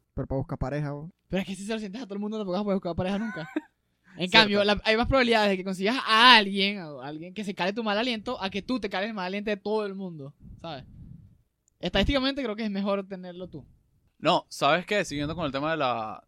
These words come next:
Speaker 3: del entretenimiento en Hollywood, o sea, la, el aparato cultural norteamericano es una vaina muy arrecha. Es,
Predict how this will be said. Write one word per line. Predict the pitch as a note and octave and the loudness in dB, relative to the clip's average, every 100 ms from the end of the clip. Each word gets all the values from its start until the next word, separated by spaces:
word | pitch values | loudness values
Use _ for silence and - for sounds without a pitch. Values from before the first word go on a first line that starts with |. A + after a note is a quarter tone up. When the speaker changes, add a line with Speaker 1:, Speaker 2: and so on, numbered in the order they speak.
| _ | _
Speaker 3:
del | A#2 A#2+ A#2 | -10 -8 -6
entretenimiento | A#2 A#2 A#2+ A#2+ D3+ C#3+ D#3 | -8 -10 -8 -4 -2 -2 -2
en | |
Hollywood, | D3+ F3 A#2+ B2+ - - - - _ _ | 2 2 2 -6 -12 -20 -20 -20 _ _
o | - | -2
sea, | F3+ D3 | 2 2
la, | C#3+ C#3+ | 2 -2
el | D#3 | -2
aparato | D3 D3+ D#3 G#3+ | -2 -2 -4 -4
cultural | C4 F3 D3 D3+ | -6 -2 -2 0
norteamericano | A#3 G3+ C#3 B2+ E3 | 0 -2 -4 -2 -2
es | |
una | A3 | 0
vaina | G3 G3+ | 2 0
muy | G3+ G3 | -2 0
arrecha. | F3+ D3+ - _ _ _ - _ - | 0 0 -6 _ _ _ -20 _ -8
Es, | D3+ D#3 | -6 -6